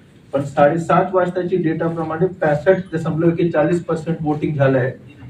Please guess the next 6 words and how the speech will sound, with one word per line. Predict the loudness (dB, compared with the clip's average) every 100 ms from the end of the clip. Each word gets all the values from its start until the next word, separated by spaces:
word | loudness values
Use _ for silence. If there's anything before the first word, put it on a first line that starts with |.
| -20 -20 -20 -20 -20 -20 -14
असेंब्ली | -8 -4 0 4 6 6
कॉन्स्टिट्युएन्सी | 4 4 2 2 4 2 2 -6 -8 -6 -4 0 2 2 4
वाईज | 6 6 6
जे | 6 6 4 -2 -12 -20 -20 -14 -4
वोटिंग | -2 4 4
आहे | 6 2